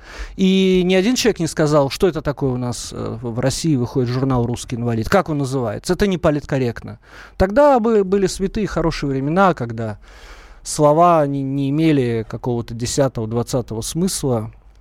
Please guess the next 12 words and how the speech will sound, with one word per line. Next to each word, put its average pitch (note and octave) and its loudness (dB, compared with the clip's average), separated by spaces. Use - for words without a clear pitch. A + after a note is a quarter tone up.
И B2 0
говоря B2+ 2
слово C3 -2
"инвалид", C3+ 0
мы B2 -2
понимаем, B2 -2
что - -6
мы A#2+ -2
имеем B2 0
в A2+ -2
виду, D3+ 2
говоря, B2 -2